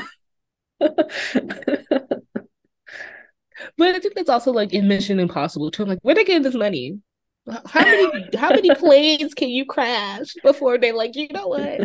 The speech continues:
Speaker 1: <laughs> Right.
Speaker 2: No more money for you'?" I mean, that's, I guess, the same thing about, like, Fast and the Furious, like, all of those things. Like, "Where you get all this money for these cars?"
Speaker 1: Well, and, like, so,
Speaker 2: Goodness.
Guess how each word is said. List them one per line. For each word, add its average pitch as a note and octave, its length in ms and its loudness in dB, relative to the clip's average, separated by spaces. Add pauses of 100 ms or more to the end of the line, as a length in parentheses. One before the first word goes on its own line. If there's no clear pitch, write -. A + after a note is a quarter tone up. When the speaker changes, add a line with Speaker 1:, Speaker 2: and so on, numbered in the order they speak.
(140)
Speaker 1:
<laughs> G#3 180 -4
Right. G3 460 0
Speaker 2:
No C#4 400 6
more B3+ 360 2
money A#3+ 440 -8
for A3 260 -8
you'?" A3 1000 -6
I E4 60 2
mean, E4 140 4
that's, F#4 200 -2
I D4+ 60 0
guess, C4 140 0
the A#3 80 -6
same G3 240 -6
thing F#3 140 -4
about, E3 180 -4
like, E3 220 -4
Fast E3+ 280 -8
and E3+ 80 -12
the - 40 -18
Furious, E3 240 -8
like, E3 140 -10
all C#3 140 -8
of C#3+ 80 -10
those D3 160 -6
things. D3 260 -14
Like, F#3 120 -8
"Where F4+ 120 -2
you G#4+ 80 0
get B4 120 -2
all A4+ 100 -8
this A4 220 -4
money F#4+ 180 -2
for F#4+ 160 -8
these F#4 140 -8
cars?" C#4 1080 -6 (1300)
Speaker 1:
Well, D4+ 280 6
and, D4+ 80 10
like, C#4+ 160 6
so, C#4 240 6
Speaker 2:
Goodness. F3 280 -4